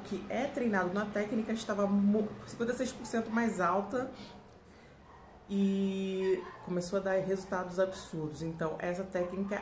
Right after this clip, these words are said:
ela levanta a sua imunidade, ok? Então, ó,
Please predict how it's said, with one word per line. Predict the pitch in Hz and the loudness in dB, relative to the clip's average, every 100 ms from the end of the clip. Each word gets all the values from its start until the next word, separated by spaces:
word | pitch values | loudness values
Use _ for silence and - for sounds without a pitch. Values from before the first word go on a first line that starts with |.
| - | -2
ela | 170 170 185 | 0 2 2
levanta | 208 202 165 160 165 180 226 | 2 0 0 -2 -2 -4 -4
a | 220 | -4
sua | 220 208 190 | -2 0 2
imunidade, | 196 202 226 147 131 - - | 2 2 0 -4 -6 -8 -8
ok? | - 135 196 202 208 | -6 -4 2 2 0
Então, | 175 196 214 | -4 -2 0
ó, | 170 | -2